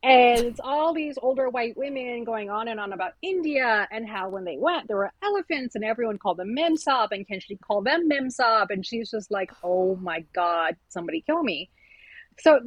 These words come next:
that was actually based on, I was at a wedding, and this was in New York, it wasn't in <laughs> Arizona. It was my boss, it was sort of my boss. She was a fashion director above me. Her husband is British and older. And I don't know if you know where this is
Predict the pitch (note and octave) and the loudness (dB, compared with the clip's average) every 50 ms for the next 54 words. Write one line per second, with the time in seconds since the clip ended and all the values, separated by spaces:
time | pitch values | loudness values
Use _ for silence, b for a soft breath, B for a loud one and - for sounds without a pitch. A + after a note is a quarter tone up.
0 | C4+ - D4+ D4+ F#4 A4+ A4+ - G4 F#4+ - D4+ C#4+ B3+ - - C#4 C4 A3 A3+ | 0 4 6 6 6 6 2 0 -2 0 0 0 -2 -2 -4 -2 -2 0 2 2
1 | G#3 G#3+ A3+ - - - - A3+ A#3 A3 G#3+ G#3+ G#3 G3 F#3+ F#3+ - - A3+ A#3+ | 2 2 0 -2 -8 -12 -6 -2 -2 -2 0 -2 -4 -4 -6 -8 -8 -2 0 2
2 | B3 B3+ C4 B3 B3 B3+ D4+ G4 A4+ G4 A#3+ F#3 E3 E3 F3+ G3 - - G#3 A3+ | 2 2 2 2 2 2 2 2 2 2 2 0 0 -6 -10 -10 -10 -10 -8 -4
3 | A3+ A3 G#3+ G#3+ G#3 G3+ G3 G3 F#3 F#3+ - A#3 G3 A3+ - _ - G3+ F#3+ F#3 | -4 -2 -2 -2 -2 -4 -4 -4 -6 -6 -4 -4 -4 -4 -6 _ -8 -10 -8 -6
4 | A#3 E4 E4+ A#3 F3+ E3+ - - D3 D3+ - G3 A3+ A3 - - C4 B3+ B3+ B3+ | -4 -2 0 2 2 2 0 -4 -8 -6 -4 -4 -4 -4 -6 -6 -10 -8 -4 -4
5 | A3 A#3 B3 C4+ - - F#3 F3+ F#3 - - G3 G3+ - - A3+ A3 _ B B | -6 -6 -8 -12 -10 -6 -6 -4 -4 -4 -2 -2 -2 -2 -2 -4 -4 _ B B
6 | B B B B B B B B B - - A3 A3+ A3 G#3+ A3+ B3+ C4 C4 C4+ | B B B B B B B B B -18 -12 -8 -2 0 4 4 4 4 4 4
7 | C4 C4 A#3 G3 G3 B3 B3+ C4+ D4 D4+ D4+ D4 C#4 - - C#4+ D4+ - - G#4 | 4 2 2 4 6 6 6 6 6 2 0 -2 -2 -4 -4 -6 -4 0 0 2
8 | F#4+ F4 C#4+ A3 - - C3 - - - - A3 G#3 G3+ G#3 - - F#3+ G3 F#3 | 2 4 2 2 2 0 -6 -8 -10 -8 -6 -6 -4 -4 -6 -6 -4 -2 -2 -2
9 | F3 - A#3 A3 A3 - A3 G3+ G3+ F#3 - - F3+ - D#3 - - - - - | -2 -2 -2 -4 -2 -4 -6 -6 -6 -6 -4 -4 -6 -4 -6 -10 -10 -14 -20 -14
10 | - - A#3 A3+ A3+ A#3 A#3+ A#3 - A#3 A3 A3+ - - F#3+ E3 - - - - | -6 -4 -2 -2 2 0 0 0 0 -4 -6 -6 -4 -2 -4 -4 -4 -6 -14 -14
11 | - - - - - G3 - - D#4+ F#4+ F#4+ C4+ - - - - _ _ _ _ | -12 -12 -14 -10 -10 -8 -2 2 2 2 2 2 -2 -6 -12 -16 _ _ _ _
12 | _ _ _ - G3 F#3+ F#3 F#3+ A3+ A3+ A#3 A3+ - - A3+ A#3 C4+ C4+ A3+ A3 | _ _ _ -12 -8 -8 -4 -4 -4 -2 -2 -4 -4 -2 0 2 4 2 2 0
13 | B3 A#3+ - C4+ | -2 -10 -12 -14